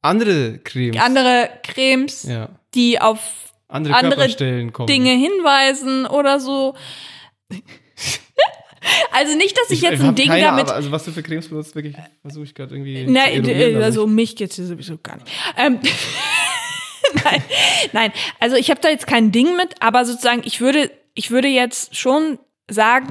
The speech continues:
Speaker 2: in einer Wohnung, die man teilt, ist jetzt neben dem eigenen Bett, dem eigenen Zimmer, das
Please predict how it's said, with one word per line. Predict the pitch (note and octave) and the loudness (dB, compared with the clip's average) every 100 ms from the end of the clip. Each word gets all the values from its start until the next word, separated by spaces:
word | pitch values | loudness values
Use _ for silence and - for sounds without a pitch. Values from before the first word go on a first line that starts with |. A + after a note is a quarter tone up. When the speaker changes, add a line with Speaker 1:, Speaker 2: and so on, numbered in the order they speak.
| - | -4
Speaker 2:
in | A#3 | -2
einer | - A3+ A3+ G#3 | 0 0 0 -2
Wohnung, | G3 A3+ D4+ D#4 D#4+ E4+ F4 - - - | 0 0 2 2 0 -4 -10 -16 -18 -6
die | A3 | -4
man | G#3+ G#3 | -4 -6
teilt, | - G#3+ C4 D#4 F4 - - - - _ - | 0 2 2 0 -4 -8 -20 -20 -20 _ -2
ist | C4 C4 C4 | 0 2 4
jetzt | A#3+ A#3 - - - _ _ _ _ _ | 4 4 2 -8 -10 _ _ _ _ _
neben | A#3+ G3+ A3 B3 C4 A#3 | -2 2 6 6 6 4
dem | G#3+ G#3+ G#3 - - | 4 2 -2 -8 -2
eigenen | G3+ G#3+ G#3 G3 | 2 2 2 2
Bett, | G#3+ C#4+ | 2 2
dem | A3 | -2
eigenen | G3 G3 | -2 -2
Zimmer, | B3+ C4 C#4 | 2 2 2
das | G#3 | -2